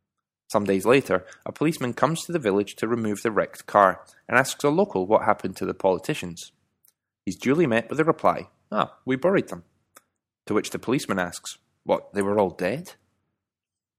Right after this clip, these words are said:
The local shrugs and says, "Well, some of them insisted that they weren't, but we all know that they're liars." Poor taste, certainly. Indicative of a lack of trust in politicians. Again,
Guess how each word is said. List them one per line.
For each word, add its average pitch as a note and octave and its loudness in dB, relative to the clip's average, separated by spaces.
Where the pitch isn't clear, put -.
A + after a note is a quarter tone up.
The D3+ 2
local F#3+ 4
shrugs A2 2
and G2 -8
says, F2 -4
"Well, C2+ -2
some C#3+ -2
of C3+ 0
them G2 -4
insisted A#2+ -4
that - -4
they G#2 0
weren't, F2 -4
but - -4
we E3 2
all C3 4
know F2+ -6
that - -14
they're E2+ -12
liars." F2 -8
Poor E3+ 4
taste, - 2
certainly. G2+ -4
Indicative B2+ 0
of G2+ -2
a G2 -2
lack G#2+ 2
of G2+ -8
trust - 0
in G2+ -6
politicians. A2 -2
Again, E3 -4